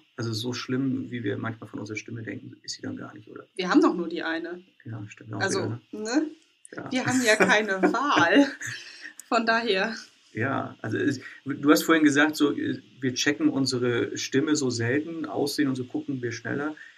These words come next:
Speaker 1: Ähm, man kann ja auch nicht einfach ein Make-up auftragen auf seine Stimme oder so. Dann, ne? Das ist ja auch alles gar nicht
Speaker 2: Bitte
Speaker 1: so
Speaker 2: nicht.
Speaker 1: einfach, ne? Also, ne?
Speaker 2: Mhm.
Speaker 1: Also wir haben, wie du sagst, wir haben ja nur die eine Stimme, ne?
Speaker 2: Also wir können kein Make-up auf die Stimme auftragen.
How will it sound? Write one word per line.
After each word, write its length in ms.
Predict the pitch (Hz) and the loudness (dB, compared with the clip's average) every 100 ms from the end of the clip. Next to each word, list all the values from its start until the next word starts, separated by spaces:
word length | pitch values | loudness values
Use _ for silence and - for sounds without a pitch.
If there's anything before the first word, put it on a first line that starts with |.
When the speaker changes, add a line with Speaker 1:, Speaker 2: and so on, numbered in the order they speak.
| _ - | _ -6
Speaker 1:
Ähm, 360 | 123 - - - - - _ _ _ - | -4 -4 -6 -12 -18 -20 _ _ _ -8
man 200 | 113 113 | -6 -6
kann 180 | - 139 | -4 -4
ja 80 | - | -4
auch 100 | 117 | -6
nicht 140 | 117 | -6
einfach 200 | 120 123 | -8 -6
ein 100 | 110 | -2
Make-up 400 | 120 - - - | -2 -4 -8 -10
auftragen 440 | 117 - - - - | -14 -14 -10 -8 -8
auf 80 | |
seine 220 | - - 113 | -10 -10 -10
Stimme 260 | - 147 | -10 -8
oder 180 | 143 113 | -6 -6
so. 120 | 113 | -6
Dann, 200 | 117 - - - | -8 -10 -12 -16
ne? 280 | 123 147 151 | -8 -8 -8
Das 140 | - - | -12 -12
ist 120 | - | -12
ja 80 | - | -12
auch 120 | - | -10
alles 120 | 127 | -6
gar 140 | - 135 | -2 -2
nicht 100 | 160 | -2
Speaker 2:
Bitte 20 | 190 | -2
Speaker 1:
so 60 | |
Speaker 2:
nicht. 220 | 180 175 - | -2 -2 -4
Speaker 1:
einfach, 140 | - | -6
ne? 140 | 143 - - | -8 -10 -12
Also, 200 | 123 123 | -10 -10
ne? 340 | - 196 190 | -10 -10 -8
Speaker 2:
Mhm. 260 | 185 190 196 _ | -8 -8 -12 _
Speaker 1:
Also 140 | 123 123 | -10 -6
wir 140 | 123 | -4
haben, 160 | 139 135 | -4 -4
wie 60 | |
du 100 | 135 | -2
sagst, 280 | 127 139 - | 0 0 -2
wir 100 | 123 | -6
haben 100 | 131 | -4
ja 60 | 151 | -4
nur 200 | 120 113 - - _ - | -4 -6 -14 -20 _ -8
die 80 | 92 | -4
eine 260 | 113 113 | -4 -4
Stimme, 340 | 110 - 113 110 | -6 -6 -4 -4
ne? 140 | 104 - _ - - _ _ _ _ _ _ | -6 -10 _ -20 -20 _ _ _ _ _ _
Speaker 2:
Also 340 | 196 185 185 180 | -4 -2 -4 2
wir 200 | 294 349 | 2 2
können 520 | - 226 208 196 196 | -2 -6 -6 -10 -12
kein 380 | - 202 214 196 | -6 -4 -4 -2
Make-up 360 | 175 180 175 - | -2 -2 -6 -8
auf 160 | - | -12
die 120 | - | -10
Stimme 400 | - 180 180 165 | -10 -6 -6 -6
auftragen. 560 | 165 - - 165 165 | -8 -10 -12 -8 -6